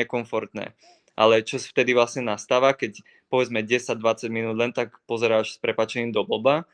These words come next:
že nerobíš nič, tak, a, presne ti začnú napadať rôzne myšlienky. Začne ti hlavou chodiť, a, mm, vy-, začnú sa ti vynárať emócie možno, alebo myšlienky, ktoré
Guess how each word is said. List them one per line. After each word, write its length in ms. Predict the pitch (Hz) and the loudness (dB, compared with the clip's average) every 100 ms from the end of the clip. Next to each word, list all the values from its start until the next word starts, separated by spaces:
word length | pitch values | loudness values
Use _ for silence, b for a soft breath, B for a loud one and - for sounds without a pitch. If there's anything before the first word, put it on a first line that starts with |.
| _ _ _ | _ _ _
že 80 | 104 | -8
nerobíš 480 | 110 113 107 107 110 | -2 -2 -2 -8 -6
nič, 320 | 120 - - | -6 -6 -2
tak, 280 | 110 107 - | -2 -2 -4
a, 320 | 104 110 110 110 _ _ _ | -2 0 0 -4 _ _ _
presne 320 | - 123 - 127 | -2 -2 -2 -6
ti 160 | 123 | 0
začnú 320 | 117 117 127 | 0 0 0
napadať 400 | 117 110 117 113 | -2 0 2 2
rôzne 320 | 113 117 117 117 | 2 0 0 -2
myšlienky. 720 | 113 - 117 107 - - _ b b b b | -4 -4 -4 -4 -6 -16 _ b b b b
Začne 380 | 110 123 - 123 | 2 2 2 -2
ti 160 | 123 | 2
hlavou 320 | 120 117 117 117 | 6 8 6 4
chodiť, 560 | 123 117 113 110 123 | 0 -2 -4 -10 -6
a, 400 | 110 110 110 - | -2 0 0 -2
mm, 480 | 117 113 110 - 95 | -8 -12 -10 -12 -8
vy-, 160 | 117 120 | -4 4
začnú 320 | 131 135 139 | 4 4 -4
sa 80 | 127 | -6
ti 160 | 123 | -4
vynárať 400 | 127 127 120 117 | 2 6 6 6
emócie 480 | 117 120 123 - 120 | 0 -4 -6 -4 -6
možno, 400 | 120 117 123 117 | -6 -8 -6 -2
alebo 240 | 110 107 | -2 -2
myšlienky, 480 | 113 117 - 117 110 | -8 -12 -12 -14 -16
ktoré 320 | - 117 113 | -6 -2 -2